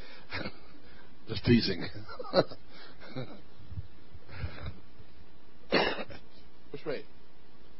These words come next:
This way? All right. Now,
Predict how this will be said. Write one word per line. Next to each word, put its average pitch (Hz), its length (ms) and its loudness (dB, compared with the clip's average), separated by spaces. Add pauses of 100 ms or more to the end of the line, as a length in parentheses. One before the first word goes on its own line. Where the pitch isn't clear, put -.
(480)
This 143 180 0
way? 175 220 6 (2500)
All 139 160 8
right. 175 240 12 (800)
Now, 147 380 12